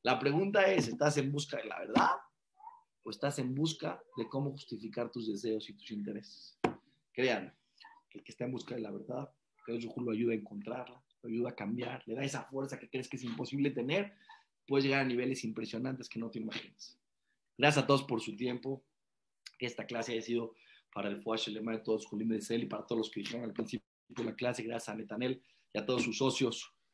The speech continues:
eh, que están en este increíble proyecto de hacer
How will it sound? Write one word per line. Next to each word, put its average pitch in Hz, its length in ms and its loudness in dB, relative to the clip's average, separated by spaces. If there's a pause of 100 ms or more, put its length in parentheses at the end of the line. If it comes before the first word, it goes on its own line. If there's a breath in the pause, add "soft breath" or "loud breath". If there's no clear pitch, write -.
(220)
eh, 98 480 -6 (220)
que - 80 -14
están 123 300 0 (100)
en 117 120 0
este 120 220 0
increíble 120 560 4
proyecto 117 560 0
de 113 120 0
hacer 120 340 -4